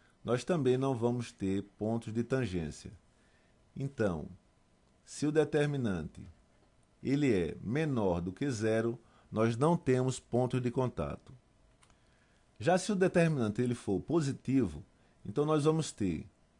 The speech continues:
por exemplo, menos b mais ou menos sobre dois a. Raiz de, vamos supor, raiz de dezesseis. Basta que ele seja um número positivo. Então, raiz de dezesseis vai dar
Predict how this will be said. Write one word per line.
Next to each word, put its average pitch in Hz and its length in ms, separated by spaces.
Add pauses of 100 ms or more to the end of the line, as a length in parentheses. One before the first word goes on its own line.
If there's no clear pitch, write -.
(160)
por 117 100
exemplo, 87 540
menos 110 460
b 110 440 (480)
mais 127 360
ou 139 100
menos 87 640 (340)
sobre - 300
dois 90 340
a. 71 220 (500)
Raiz 139 520
de, 139 320
vamos 135 260
supor, 92 460
raiz 123 360
de 135 120
dezesseis. 117 840 (1000)
Basta 147 380
que - 80
ele 170 80
seja 147 300
um 151 40
número 147 280
positivo. 117 1000 (400)
Então, 123 300
raiz 147 320
de 156 160
dezesseis 120 840
vai 135 240
dar 107 340